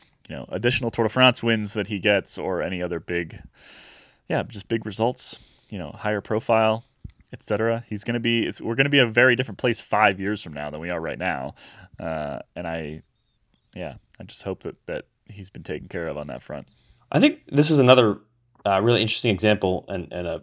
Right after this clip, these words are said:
Speaker 2: and just a kinda crazy thought. This is the Lamprey team. I mean, there was a period where they were not doing a lot, to put it lightly, uh, and where they might cease to exist, it's, it seemed.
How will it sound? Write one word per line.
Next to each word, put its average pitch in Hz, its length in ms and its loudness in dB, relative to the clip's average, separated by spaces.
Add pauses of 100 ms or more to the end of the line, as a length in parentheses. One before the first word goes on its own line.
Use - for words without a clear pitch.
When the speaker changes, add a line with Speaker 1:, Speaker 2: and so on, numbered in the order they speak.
Speaker 2:
and 87 300 -12
just - 220 -10
a 82 80 -4 (120)
kinda 120 220 -2
crazy 104 380 0
thought. 90 420 2 (640)
This 202 200 8
is - 160 8
the 110 120 6
Lamprey 92 480 0
team. - 300 -14 (1040)
I 110 40 0
mean, 123 280 6 (260)
there 185 140 10
was 247 160 8
a 147 40 6
period 196 340 6
where 107 100 8
they 123 140 6
were 123 140 6
not 143 280 4
doing 131 200 6
a 87 60 -2
lot, - 340 -4 (200)
to 101 100 -2
put - 200 -2
it 101 100 -2
lightly, - 360 -6 (360)
uh, 92 340 6
and 95 260 0
where 104 180 4
they 120 100 8
might 135 260 4 (160)
cease 156 260 0
to 175 100 6
exist, 165 300 4
it's, 113 160 -4
it 92 140 2
seemed. 87 340 -2